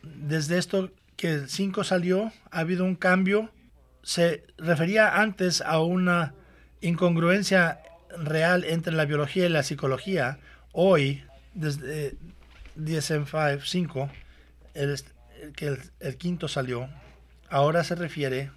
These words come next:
un manual a, a la, a la tensión, o la palabra usada típicamente al distrés, que algunos sienten entre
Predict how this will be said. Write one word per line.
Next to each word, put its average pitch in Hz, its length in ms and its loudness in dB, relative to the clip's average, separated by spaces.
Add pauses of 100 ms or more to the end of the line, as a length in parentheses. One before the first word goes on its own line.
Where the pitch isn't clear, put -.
(460)
un 147 140 -4
manual 135 480 -2 (460)
a, 139 200 -2
a 151 220 -6
la, 143 260 -4
a 151 140 -6
la 139 160 0
tensión, 170 680 -2 (680)
o - 80 -10
la 139 100 -2
palabra 147 300 -2
usada 151 260 -4
típicamente 143 540 -6
al 131 100 -4
distrés, 147 720 -6 (460)
que 165 100 -6
algunos 147 400 -2
sienten 151 600 -8 (720)
entre 131 640 -4